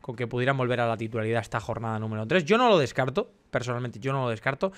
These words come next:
pero sí que es verdad que quizás es algo precipitado siendo el partido viernes y tal, pero oye, las sensaciones son positivas, están entrando con el grupo y ¿por qué no?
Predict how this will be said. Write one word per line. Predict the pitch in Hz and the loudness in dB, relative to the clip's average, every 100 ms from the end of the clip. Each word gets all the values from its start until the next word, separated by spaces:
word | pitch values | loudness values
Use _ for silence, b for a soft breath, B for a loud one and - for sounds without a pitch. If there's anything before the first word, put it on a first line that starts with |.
| B B | B B
pero | - 151 | -2 2
sí | 151 | 4
que | |
es | 170 | 4
verdad | 165 | 4
que | 170 151 | 2 0
quizás | 131 | -2
es | 143 | 0
algo | 147 143 | 0 0
precipitado | 135 127 120 120 139 143 | -4 -4 -4 2 4 4
siendo | 127 131 127 | 2 -2 -2
el | 120 | -2
partido | 117 117 117 | -2 -2 0
viernes | 165 165 127 | 0 -2 -4
y | |
tal, | 131 180 | -2 0
pero | 233 262 - B B B B | 0 -2 -4 B B B B
oye, | - 190 117 - | -2 0 -2 -8
las | - 143 143 | 0 2 2
sensaciones | 160 147 139 190 214 | 2 0 0 0 0
son | - | 0
positivas, | 147 135 127 175 139 117 | 0 0 0 2 2 2
están | 110 143 | -2 -2
entrando | 165 165 160 | 2 2 2
con | 151 | 2
el | 139 | 4
grupo | 143 175 - | 2 2 -2
y | 156 | -2
¿por | 131 135 123 | 0 -2 0
qué | 170 | 0
no? | 160 156 | 0 -4